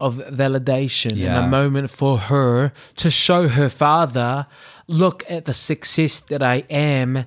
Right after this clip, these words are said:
Speaker 2: Mm-hmm.
Speaker 1: with my femininity and with my, uh,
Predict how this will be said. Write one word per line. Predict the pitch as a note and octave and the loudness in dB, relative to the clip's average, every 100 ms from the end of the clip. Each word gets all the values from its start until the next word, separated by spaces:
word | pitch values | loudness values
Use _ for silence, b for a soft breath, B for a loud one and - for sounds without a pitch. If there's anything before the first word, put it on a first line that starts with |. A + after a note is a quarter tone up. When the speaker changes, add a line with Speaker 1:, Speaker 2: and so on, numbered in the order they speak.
| - | -2
Speaker 2:
Mm-hmm. | A2 - C3 B2+ | -4 -2 -4 0
Speaker 1:
with | C#3+ C#3+ G#2 | 2 2 0
my | C3+ B2+ | -2 -2
femininity | - C3 B2+ B2 B2 A#2+ A2 A2 G#2 B - | -2 -2 0 2 2 2 0 0 -4 B -4
and | C3+ B2+ B2+ A#2 | -2 0 -2 2
with | C3+ A#2+ | 2 2
my, | B2+ B2 A#2+ A#2 B B B - | 0 2 2 0 B B B -8
uh, | C#3+ C3 | -2 -2